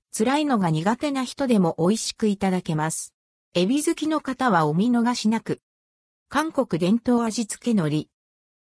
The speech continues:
価格、四百二十九円、お買い得価格。内容量、八枚入り&タイムズ十二ピー。磯の風味と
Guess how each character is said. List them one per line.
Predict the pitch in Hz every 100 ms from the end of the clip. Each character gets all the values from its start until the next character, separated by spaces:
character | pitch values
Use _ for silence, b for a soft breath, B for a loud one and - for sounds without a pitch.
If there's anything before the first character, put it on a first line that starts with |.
| _ -
価 | 190
格、 | 269 - 220 - _ _
四 | 202 320
百 | - 214 -
二 | 180 285
十 | 294 214 165
九 | - 233 185
円、 | 147 143 - _ -
お | 151
買 | 269 285
い |
得 | 277 269 -
価 | 254
格。 | 254 190 - 123 _ _ _ _ _ _ -
内 | 175 233 277 269
容 | 262 233
量、 | 185 151 - _ b
八 | - 185 - 285
枚 | 277 285 269
入 | 269
り& | 262 254 190 185
タ | 220
イ | 302
ム | 254
ズ | 190 175
十 | 190 220
二 | 208 160
ピ | 214 196 131 _ _ _ _ _ _ -
ー。 |
磯 | 170 285
の | 320 330
風 | 330 311 240
味 | 214
と | 165